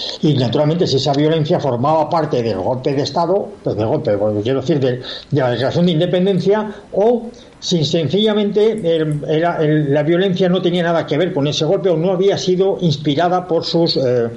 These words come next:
por sus líderes. Bien, el Tribunal Supremo lo que ha hecho ha sido, eh, se ha, se ha zafado de la siguiente manera.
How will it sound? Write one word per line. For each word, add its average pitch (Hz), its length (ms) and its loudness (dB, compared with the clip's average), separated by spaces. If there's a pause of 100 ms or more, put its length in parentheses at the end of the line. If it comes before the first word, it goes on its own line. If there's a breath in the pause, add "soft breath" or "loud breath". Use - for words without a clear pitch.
(320 loud breath)
por 127 140 -2
sus 131 160 0
líderes. 101 500 0 (680)
Bien, 151 340 0 (520 loud breath)
el 180 220 2
Tribunal 208 340 2
Supremo 226 440 0
lo 208 100 2
que 214 120 -2
ha 208 40 0
hecho 202 160 -2
ha 180 40 -2
sido, 202 380 0
eh, 147 460 -2
se - 240 -4
ha, 196 140 -2
se 202 140 0
ha 185 40 0
zafado 180 540 0
de 147 120 -2
la 143 100 0
siguiente 156 300 -2
manera. 98 320 -6